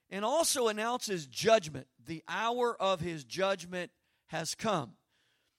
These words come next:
David Guzik mentions,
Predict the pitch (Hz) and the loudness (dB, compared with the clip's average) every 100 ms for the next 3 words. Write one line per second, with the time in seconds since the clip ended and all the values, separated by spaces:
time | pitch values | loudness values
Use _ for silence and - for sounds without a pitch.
0 | _ _ _ _ _ _ _ - 196 226 | _ _ _ _ _ _ _ -4 0 0
1 | 185 233 226 190 180 _ 165 220 233 208 | 2 2 2 0 -4 _ -4 -4 -2 -2
2 | 185 208 - - | -4 -6 -8 -10